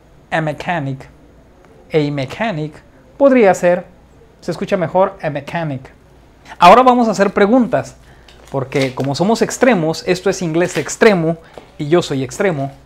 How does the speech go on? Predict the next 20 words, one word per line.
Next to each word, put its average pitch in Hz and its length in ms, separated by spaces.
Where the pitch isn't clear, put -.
Ahora 160 240
vamos 175 280
a 151 40
hacer 185 320
preguntas 151 580
extremas. - 760
¿Qué 233 100
vamos 269 260
a 240 40
hacer 226 180
aquí? 180 260
Vamos 247 240
a 220 40
colocar 185 580
las 143 180
formas 185 300
del 160 100
verbo 165 260
to 190 140
be, 214 280